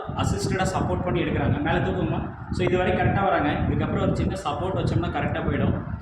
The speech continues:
இதுல தான் வந்து ஃபிசியோதெரபிஸ்டோட ரோல்லாம் இருக்கு. So, இந்த மாதிரி இருந்துச்சு அப்படின்னா என்ன பண்ணணும்னா, கொஞ்சம் சின்ன சப்போர்ட் பண்ணோம்னா ப்ராப்பரா அவங்கள வந்து இது பண்ணிட முடியும். அதுக்கப்புறம் சேம் இந்த இதுலயே வந்து என்ன பண்ணணும் அப்படின்னு பார்த்தீங்கன்னா, ஷோல்டர் மூமெண்ட்ஸ்ல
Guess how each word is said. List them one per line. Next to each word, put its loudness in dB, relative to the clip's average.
இதுல 2
தான் 2
வந்து 0
ஃபிசியோதெரபிஸ்டோட 0
ரோல்லாம் 4
இருக்கு. 0
So, 0
இந்த 4
மாதிரி 4
இருந்துச்சு 4
அப்படின்னா 2
என்ன 2
பண்ணணும்னா, 2
கொஞ்சம் 2
சின்ன -2
சப்போர்ட் 2
பண்ணோம்னா 2
ப்ராப்பரா 2
அவங்கள 4
வந்து 2
இது 2
பண்ணிட 0
முடியும். -2
அதுக்கப்புறம் 2
சேம் 2
இந்த 0
இதுலயே 2
வந்து 2
என்ன 2
பண்ணணும் 2
அப்படின்னு 2
பார்த்தீங்கன்னா, 2
ஷோல்டர் 4
மூமெண்ட்ஸ்ல 2